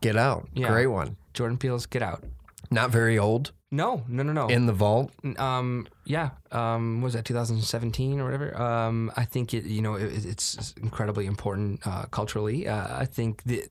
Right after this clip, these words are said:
Speaker 2: this movie was huge for horror movies.
Speaker 1: Yeah.
Speaker 2: Um,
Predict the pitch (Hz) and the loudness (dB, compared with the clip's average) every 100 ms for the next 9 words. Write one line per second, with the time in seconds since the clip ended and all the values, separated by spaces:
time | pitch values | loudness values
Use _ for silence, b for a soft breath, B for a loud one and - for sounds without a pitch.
0 | - 113 - - - _ _ _ - 123 | -6 -4 -2 -4 -10 _ _ _ -4 -2
1 | 117 104 104 - - - 156 131 - 120 | 0 0 -2 -4 -8 -2 0 0 -2 -4
2 | - 143 147 127 117 156 254 - - - | 0 0 2 0 0 -2 -4 -8 -12 -6
3 | 107 104 113 110 110 110 113 | 0 2 2 0 0 0 -2